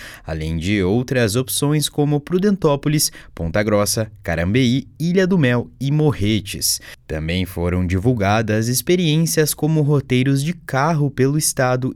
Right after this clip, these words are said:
e o turismo de inverno, com destaque para vinícolas premiadas e gastronomia regional.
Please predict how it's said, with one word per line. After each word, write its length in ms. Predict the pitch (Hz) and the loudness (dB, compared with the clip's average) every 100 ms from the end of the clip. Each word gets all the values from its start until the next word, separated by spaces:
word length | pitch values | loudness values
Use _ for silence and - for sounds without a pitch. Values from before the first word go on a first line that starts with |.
| - | -6
e 160 | 156 165 | -4 -2
o 80 | 165 | -2
turismo 600 | 165 139 110 110 113 110 | -2 0 0 2 0 2
de 120 | 117 | 2
inverno, 560 | 135 101 98 95 98 98 - - | 2 2 2 2 0 -2 -8 -12
com 220 | - 76 160 | -8 -4 -2
destaque 600 | 98 - 98 98 101 113 | -2 -2 -2 -2 -2 -4
para 360 | 101 101 104 | 0 0 0
vinícolas 680 | 127 156 175 170 175 165 165 | 0 0 0 0 0 0 0
premiadas 880 | 160 180 226 147 139 135 139 123 120 | -2 0 2 4 2 2 2 2 0
e 140 | 131 | -2
gastronomia 1080 | 92 101 127 - 143 147 127 82 92 110 104 | 0 0 0 -2 -2 0 0 0 0 0 0
regional. 760 | 85 92 110 147 117 85 85 | 0 0 0 0 2 0 -2